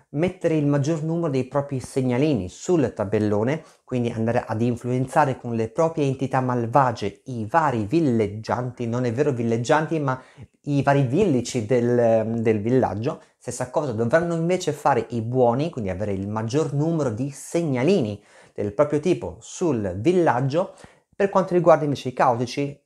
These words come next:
è la parte un po' più difficile, dovranno cercare di fare in modo che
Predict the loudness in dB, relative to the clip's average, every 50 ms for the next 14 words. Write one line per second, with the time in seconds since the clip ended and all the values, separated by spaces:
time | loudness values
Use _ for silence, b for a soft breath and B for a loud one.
0 | _ _ -2 0 0 0 2 2 0 0 0 2 2 2 2 0 -2 -4 -2 0
1 | -2 -2 -2 -4 -6 -6 -6 -6 -6 -8 -8 -6 -4 -2 -2 -2 -2 -2 0 0
2 | 0 0 -2 -4 -4 -6 -6 -8 -8 -4 -2 0 2 2 2 2 2 2 2 2
3 | 0 -2 B B B B B _ _ _ _ _ 2 4 4 4 2 0 0 0
4 | 2 2 2 2 2 0 -2 -4 -4 -4 -6